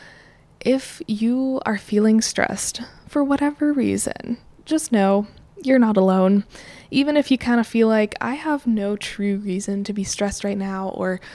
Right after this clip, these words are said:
you know, "I don't have as many stressful things going on in my life as other people, so why do I feel like this?" You know, all of that kinda stuff. I, I get it because I always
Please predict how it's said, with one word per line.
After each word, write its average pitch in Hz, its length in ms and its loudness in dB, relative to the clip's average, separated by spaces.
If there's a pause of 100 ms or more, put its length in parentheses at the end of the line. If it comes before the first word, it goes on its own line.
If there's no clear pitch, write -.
(280)
you 214 100 -2
know, 190 220 -4
"I 254 120 -2
don't 262 220 -2
have 214 680 -4 (580)
as 240 240 -2
many 214 560 2
stressful 220 500 -6
things 208 360 -2
going 196 260 -4
on 196 160 -2
in 196 80 -4
my 196 140 -4
life 196 320 -4
as 190 140 -2
other 190 200 -2
people, 190 400 -4
so 190 200 -4
why 196 200 -2
do 202 100 2
I 190 100 -2
feel 190 240 -4
like 185 220 -8
this?" 185 400 -4
You 202 80 0
know, 175 220 -4 (720)
all 226 180 2
of 214 80 2
that 190 220 -2
kinda 190 180 -2
stuff. 180 320 -2 (100)
I, 196 260 0 (320)
I 202 120 -2
get 180 220 0
it 196 200 2
because 190 300 -4
I 175 140 -2
always 175 580 -6